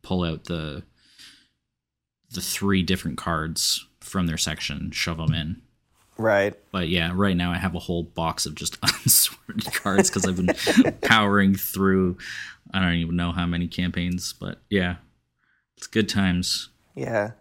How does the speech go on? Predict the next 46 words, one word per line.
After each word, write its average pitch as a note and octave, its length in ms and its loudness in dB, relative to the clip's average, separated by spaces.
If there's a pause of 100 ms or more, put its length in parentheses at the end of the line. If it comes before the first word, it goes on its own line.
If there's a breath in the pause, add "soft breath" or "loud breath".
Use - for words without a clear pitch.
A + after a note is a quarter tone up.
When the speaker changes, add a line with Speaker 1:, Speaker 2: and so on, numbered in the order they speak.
(200)
Speaker 2:
So, C#3+ 300 6
uh, A#2+ 320 4 (140)
yeah, C#3 180 4
that C3 140 4
was E3 120 0
the E3+ 80 -2
webcam D3 480 2
tournament. C3 340 -2
And B2+ 80 -8
then B2+ 60 -6
we C3+ 120 2
also D3 240 2
have, B2+ 640 0
uh, B2 160 4
the A#2 140 -8
Blitz C3 360 -2
tournament, A#2 540 -6
which A#2+ 200 -12
is, A2+ 400 -10 (280)
the C3 80 -6
pod D3 440 2
part A2+ 280 2
is G#2+ 120 -6
over. G#2 540 -6 (280)
So - 180 -4
now A#2+ 200 0
we're A#2+ 140 -2
in A#2+ 80 -6
the A2+ 80 -8
top B2 420 0
cuts. - 640 0
There's A2 220 -8
six - 380 -6
players. A2 760 -4 (400 soft breath)
Myself, C#3+ 580 4
The C3+ 80 -6
Treatment A#2+ 600 -2 (300)
are A#2 100 4
both B2 280 4
in B2+ 60 -4
the B2+ 60 -4
top B2 280 4
cut, A2+ 280 4
and A2 100 -6
then A2+ 140 -6
Carl B2 640 2